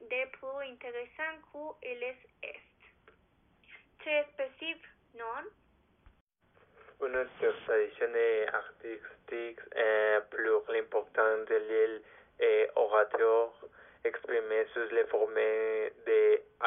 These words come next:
Speaker 2: authentique cabaret et oravolana, un poème épique qui illustre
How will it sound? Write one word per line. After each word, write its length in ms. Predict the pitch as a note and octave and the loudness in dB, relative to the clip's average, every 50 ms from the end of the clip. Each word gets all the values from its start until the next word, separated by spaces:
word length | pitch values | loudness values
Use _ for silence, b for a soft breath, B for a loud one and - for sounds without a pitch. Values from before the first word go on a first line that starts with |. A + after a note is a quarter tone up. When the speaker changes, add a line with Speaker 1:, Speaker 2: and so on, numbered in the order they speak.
| G#2+ G#2 G#2+ G#2 - _ - - - - | 4 4 4 0 -4 _ -20 -16 -14 -14
Speaker 2:
authentique 800 | - _ - - A#2 A#2 A#2 - - - A#2+ A#2+ A#2 - _ - | -16 _ -2 0 0 0 0 -4 -12 -12 -12 -12 -12 -12 _ -2
cabaret 480 | - A2 G#2+ A2 G#2+ G#2+ G#2+ A2 A2+ | 0 0 2 4 4 4 4 2 0
et 340 | - - B2 A2+ G#2+ G#2+ G#2 B B B B B B | 0 2 2 4 4 2 0 B B B B B B
oravolana, 880 | A#2 A2+ - - - G#2+ - A2+ G#2+ G#2 G#2 A2 A2 A#2 A#2 A#2+ B2+ B2+ - _ _ B B B B B B | 2 2 2 2 0 0 2 4 4 6 6 4 4 4 2 0 0 -2 -6 _ _ B B B B B B
un 60 | A#2+ A#2 - | -4 -2 0
poème 300 | - B2 A#2 A2+ A2+ A2+ | 0 2 2 2 4 2
épique 440 | A2 A2 - A2+ A2+ A2 - - - _ _ - - - - | 0 0 -2 -8 -8 -8 -10 -14 -20 _ _ -14 -10 -6 -2
qui 60 | B2 A2+ | -2 0
illustre 400 | G#2+ G#2+ A2 G#2 - - - - | 0 0 0 -2 -2 -4 -2 0